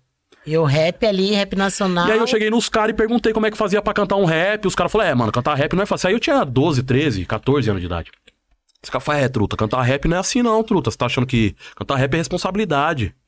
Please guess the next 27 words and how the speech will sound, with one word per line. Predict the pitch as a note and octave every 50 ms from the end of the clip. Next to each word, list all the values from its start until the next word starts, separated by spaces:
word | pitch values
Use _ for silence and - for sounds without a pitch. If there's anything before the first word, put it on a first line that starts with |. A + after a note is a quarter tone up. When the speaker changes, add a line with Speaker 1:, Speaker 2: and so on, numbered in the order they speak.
| _ _ _ _ _ _ _ -
Speaker 2:
Aí | - G2 G#2+
eu |
já, | G#2+ A2+ A2 A#2+
"Ih, | D3 D#3 C3+ A#2 G2+
mano, | F#2 F2+ E2 D#2+
esses | D#2 - - -
caras | - - G2+ A2+ A#2 G2
aí." | F2 E2+ G2 A#2 B2 B2 B2 A#2 G#2 - _ _ _ _ _ _ _ - - - - - - _
Falei, | - - D#3 E3 D3+
"É, | C3+
mano, | A#2+ A2 G#2 F#2+
tem | F#2+ A2
que | - E3 F3
ler, | E3+ D3 C#3 C#3 C3+
meu. | B2+ G#2+ F2+ D#2
Você | - G#2+
quer | - C3
escrever, | B2+ B2+ C3 A#2+ A2 C3 C#3+
tem | C#3 D3+
que | C3+ - E3 D3+
ler." | A#2+ A#2
Eu | G#2
falei, | - A#2 G#2+
"Lê." | G2+ G2 A2 C#3+ D3 B2
E | G#2+
eu | A2 B2
ia, | C3 C3+ C3+